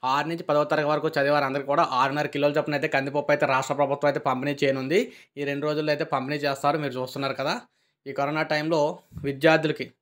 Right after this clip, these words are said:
ఇస్తున్నట్టుగా రాష్ట్ర ప్రభుత్వం అయితే ఇక్కడ లబ్ధిదారులందరికీ కూడా సాయం చేయడం అయితే జరుగుతుంది.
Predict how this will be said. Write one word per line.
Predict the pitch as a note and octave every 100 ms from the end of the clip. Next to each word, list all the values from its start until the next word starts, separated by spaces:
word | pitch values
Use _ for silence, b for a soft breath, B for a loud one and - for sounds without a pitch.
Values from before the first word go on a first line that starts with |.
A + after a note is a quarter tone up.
| _ _ D3
ఇస్తున్నట్టుగా | C#3+ D#3 D3+ D#3+ D3+
రాష్ట్ర | C#3 C#3 D3
ప్రభుత్వం | D3+ D3+ D3+
అయితే | C3+ C3+ C#3+ C3 B B
ఇక్కడ | - C#3+
లబ్ధిదారులందరికీ | C#3 C3+ D3+ D3 C#3 C3+ C#3+
కూడా | D3+ D3+
సాయం | C3 C#3 D3+
చేయడం | D3 C#3+
అయితే | C#3
జరుగుతుంది. | C3+ C3+ C3+ C3 D3+